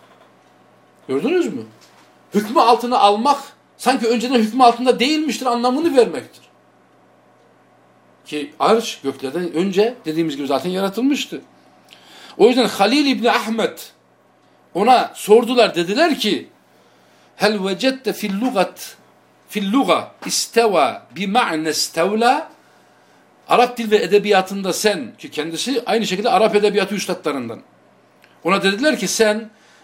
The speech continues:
isteva kelimesinin istevla, yani kurulmak kelimesinin kuşatmak ve hükmü altına almak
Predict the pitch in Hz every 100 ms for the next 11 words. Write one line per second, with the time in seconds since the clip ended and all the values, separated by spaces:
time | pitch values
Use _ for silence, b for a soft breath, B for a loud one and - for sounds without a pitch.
0 | b 190 - - 277 247 175 120 - _
1 | - 185 196 180 160 - 160 208 262 -
2 | _ - 185 - - - 269 226 170 147
3 | 110 98 _ _ _ _ 160 196 185 -
4 | 175 190 214 226 220 185 180 165 156 170
5 | 247 320 226 B B B B - 180 214
6 | 208 214 269 - 190 185 214 247 339 247
7 | 240 220 202 190 190 214 - -